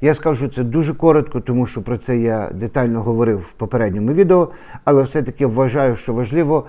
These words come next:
нагадати в цьому відео основні моменти. Перше, що таке евтаназія? Евтаназія — це свідоме припинення життя людини з метою припинити її страждання,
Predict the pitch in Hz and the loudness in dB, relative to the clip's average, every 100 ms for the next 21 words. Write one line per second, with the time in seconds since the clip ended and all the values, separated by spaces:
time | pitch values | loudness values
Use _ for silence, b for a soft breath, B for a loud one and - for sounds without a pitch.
0 | B B 113 127 127 131 143 147 147 131 | B B 0 2 6 6 6 4 2 -4
1 | - - 127 113 110 127 120 117 127 - | -4 0 2 2 2 2 2 2 -2 -4
2 | 117 117 131 123 - - 113 104 95 - | -2 2 2 2 -6 -4 -2 -2 -4 -10
3 | - - B B B B - 151 110 98 | -14 -16 B B B B 2 2 2 -8
4 | - 196 175 160 165 135 - 110 131 113 | 0 0 0 0 0 0 -4 0 2 2
5 | 98 - - - B B B 135 123 170 | 0 -6 -14 -16 B B B -4 0 0
6 | 208 165 180 - 156 - 147 160 139 131 | 0 0 -4 -2 -6 -2 2 4 6 6
7 | 120 143 - - - 139 135 170 165 156 | 6 2 -2 -12 -2 0 2 2 2 0
8 | 139 120 131 117 131 113 120 120 143 135 | 0 0 -2 -2 0 0 0 0 0 -2
9 | 107 113 131 127 147 123 - 127 113 131 | -4 -2 -2 0 2 2 0 -4 -2 0
10 | 151 151 123 113 104 - 113 95 107 101 | 0 -2 -2 -2 -4 -4 -4 -2 -4 -2
11 | 117 127 | -4 -6